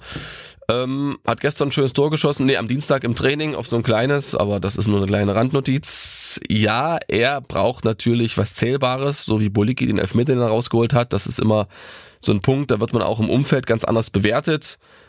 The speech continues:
wenn man eben eine Torbeteiligung hat oder ein Tor und das ist für ihn, glaub ich, auch wichtig. Er bekommt jetzt die Zeit und vielleicht, also wär's auch mal ein Kandidat für die Startelf, weil das, glaub ich, er hat gegen Aue im Hinspiel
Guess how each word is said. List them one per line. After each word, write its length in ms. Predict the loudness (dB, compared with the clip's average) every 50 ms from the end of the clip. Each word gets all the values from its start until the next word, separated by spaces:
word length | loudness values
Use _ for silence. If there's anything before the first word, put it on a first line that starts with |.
| _ _
wenn 100 | -2 2
man 120 | 2 2 2
eben 260 | 0 -2 -4 -6 -4 -2
eine 140 | 0 0 2
Torbeteiligung 640 | 2 2 2 2 2 2 2 2 2 0 0 0
hat 160 | 0 0 0
oder 160 | 0 2 2 2
ein 80 | 2 2
Tor 220 | 2 2 4 2
und 80 | 2 0
das 100 | -2 -2
ist 60 | -2
für 80 | -2
ihn, 140 | 0 0 2
glaub 180 | 2 2 4 2
ich, 100 | 2 0
auch 120 | 0 2
wichtig. 380 | 0 0 0 0 -2 -2 -2 -4 -10 -14 -18 -18 -14 -6
Er 100 | -4 -4
bekommt 340 | -2 -2 0 -2 -2 0 0
jetzt 220 | -2 -2 -2 -2
die 60 | -2 0
Zeit 360 | 2 2 2 2 0 -2 -2
und 300 | 0 0 0 0 -2 -6 _ _ -20 -20 -20 -20 -20 -20 _
vielleicht, 800 | -4 0 2 2 4 2 2 0 -4 -4 -4 -6 -6 -6 -8 -8 -4 -2
also 400 | -2 0 0 0 -2 -2 -2 -4 _ -16 -20 -20 -20 -20 -20 -20 _ -2
wär's 280 | 0 0 0 0 -2 -2
auch 200 | -2 -2 0 0
mal 420 | 2 2 4 4 2 2 0 -4 -8 _ _ _ _ _ _ _ _ _ _ _ _ -2
ein 100 | 0 2
Kandidat 380 | 2 0 2 2 0 0 0
für 120 | -2 -2 0
die 80 | 0
Startelf, 640 | 2 2 2 0 0 0 -2 -2 -2 -2 -2 -2 0
weil 140 | 0 0 2
das, 300 | 2 0 -2 -2 -4 -2
glaub 280 | 0 2 2 2 2 0
ich, 340 | -2 -2 -2 -4 -8 -10 _ _ _ _ _ _ _ _ _
er 120 | -4 -4
hat 100 | -4 -2
gegen 540 | -2 -2 -2 0 0 0 0 -2 -4 -8 -12 _ _ _ 0
Aue 280 | 0 2 2 2 0 0 0
im 140 | 2 2 2
Hinspiel 600 | 2 2 0 -2 0 2 2 4 4 2 0 -2